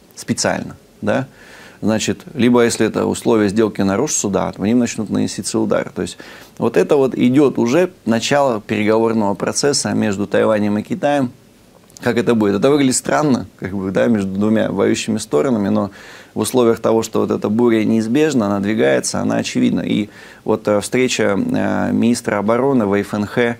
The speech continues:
с Ллойдом Остином, э, значит, э, вообще это, по-моему, первая встреча.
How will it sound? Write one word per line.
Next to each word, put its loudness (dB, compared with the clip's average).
с -6
Ллойдом 4
Остином, 0
э, -2
значит, -6
э, -2
вообще -2
это, 0
по-моему, -2
первая 0
встреча. -6